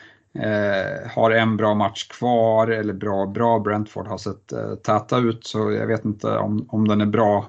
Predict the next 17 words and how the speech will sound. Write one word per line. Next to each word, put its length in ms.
Men, 260
men 100
sen 280
går 160
liksom 360
man 140
in 180
i 20
ett 80
spelschema 580
där 340
ja, 80
men 160
det 80
blir 160
lite 220
jobbigare. 480